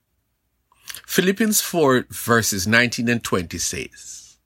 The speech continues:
"And my God shall supply all your needs according to his riches in glory by Christ Jesus. Now to our God and Father be glory forever and ever. Amen."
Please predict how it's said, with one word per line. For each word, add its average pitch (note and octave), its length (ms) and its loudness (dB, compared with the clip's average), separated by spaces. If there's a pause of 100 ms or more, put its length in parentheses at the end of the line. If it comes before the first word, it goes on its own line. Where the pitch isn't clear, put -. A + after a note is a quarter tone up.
(460)
"And A#2 140 2
my B2 120 8
God C3+ 300 4
shall F#3 180 -2
supply D#3 420 0 (100)
all D3 240 4
your F3 140 0
needs C3 420 2
according C3+ 520 2
to - 140 2
his A#2 200 0
riches A#2+ 340 0
in G#2 220 0
glory G#2 360 2
by F2+ 220 0
Christ - 560 -2
Jesus. - 680 -2 (380)
Now B2 180 4
to B2+ 180 2
our D3+ 200 4
God D3 300 4
and B2+ 120 0
Father F#2+ 440 2
be F#2+ 180 -4
glory A#2+ 380 2
forever A#2 580 0
and G2+ 300 -6
ever. - 320 -10 (160)
Amen." F2+ 380 -4